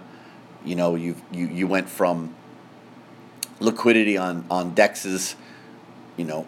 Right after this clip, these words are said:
four, five hundred million dollars, uh, you know, every month for the past year or so, to over seven billion dollars in, in the month of, uh, November,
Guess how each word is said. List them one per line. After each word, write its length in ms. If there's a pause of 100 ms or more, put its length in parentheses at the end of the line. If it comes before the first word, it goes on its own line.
four, 320
five 320
hundred 220
million 360
dollars, 600 (560)
uh, 260 (240)
you 160
know, 100
every 280
month 400
for 120
the 80
past 420
year 220
or 60
so, 380 (380)
to 340
over 180
seven 380
billion 300
dollars 440
in, 240
in 140
the 60
month 280
of, 240
uh, 320 (200)
November, 500